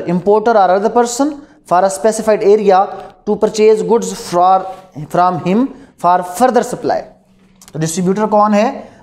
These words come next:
जो अपॉइंट कौन करता है? Appointed by manufacturer। किसके लिए? कि to purchase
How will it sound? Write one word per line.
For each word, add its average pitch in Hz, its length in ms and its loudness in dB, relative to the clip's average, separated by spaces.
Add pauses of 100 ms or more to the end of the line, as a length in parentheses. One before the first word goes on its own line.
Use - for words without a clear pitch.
जो - 80 -4
अपॉइंट 185 440 0
कौन 208 220 2
करता 202 300 -2
है? 208 180 0 (600)
Appointed 190 680 -2 (100)
by 151 420 0 (2250)
manufacturer। 156 720 -4 (1900)
किसके 226 280 0
लिए? 240 280 0 (640)
कि 170 80 -4 (100)
to 226 160 0 (1400)
purchase 196 720 0